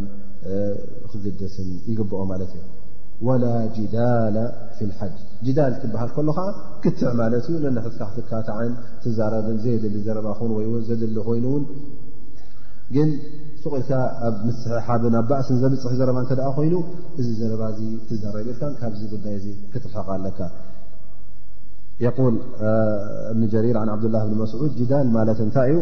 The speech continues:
يقول أن تماري صاحبك حتى تغضبه ማለት ምስ ብፃይካ ትሰሓሓብ ማለት እዩ። ብዘረባ ክሳዕ መዓስ? ክሳዕ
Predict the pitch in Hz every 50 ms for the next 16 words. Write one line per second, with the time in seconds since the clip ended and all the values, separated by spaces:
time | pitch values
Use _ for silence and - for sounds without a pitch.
0 | 156 135 120 117 - - 156 175 170 143 123 117 131 127 127 156 175 156 139 131
1 | 123 123 127 120 113 143 143 143 147 156 170 170 165 170 165 - - - - -
2 | 170 170 165 - - 175 190 202 190 - - - - - - - - 147 113 110
3 | 113 131 139 120 110 104 - 139 - - - - - - - - - - - 117
4 | 120 123 147 165 165 165 165 165 165 - - 123 127 123 131 135 131 139 135 139
5 | 143 151 151 156 139 - - - - - - - - - - - - - - -
6 | - - - - 139 131 127 - 131 120 135 131 123 - 131 127 123 - 120 117
7 | 117 127 135 135 143 165 170 165 117 123 131 135 147 147 160 170 165 165 170 -
8 | - - - - - 147 143 135 131 131 151 165 165 165 165 160 - 156 156